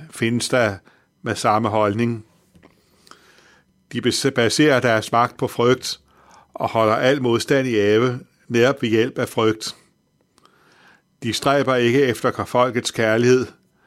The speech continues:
De vil bare have magt. Som en kontrast på, til det,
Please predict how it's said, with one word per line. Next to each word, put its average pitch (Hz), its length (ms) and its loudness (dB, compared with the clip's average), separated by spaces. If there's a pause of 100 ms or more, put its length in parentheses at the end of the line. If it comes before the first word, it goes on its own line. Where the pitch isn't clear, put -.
(480)
De 117 100 0
vil 117 120 2
bare 117 220 2
have 120 140 -2
magt. 101 460 -4 (1700)
Som 123 260 -2
en 117 60 -4
kontrast 127 540 -2
på, - 140 -14
til 123 220 -6
det, 127 260 4